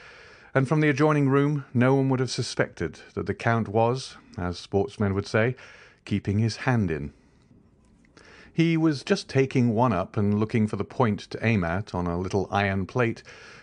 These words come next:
which served him as a target, when his study door opened, and Baptistin entered.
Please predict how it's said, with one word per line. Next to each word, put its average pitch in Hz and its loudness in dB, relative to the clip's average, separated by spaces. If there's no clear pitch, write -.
which 117 0
served 117 2
him 113 4
as 101 0
a 104 0
target, 110 -2
when 113 4
his 127 2
study 139 0
door 127 2
opened, 80 -8
and 95 -2
Baptistin 101 -2
entered. 87 -6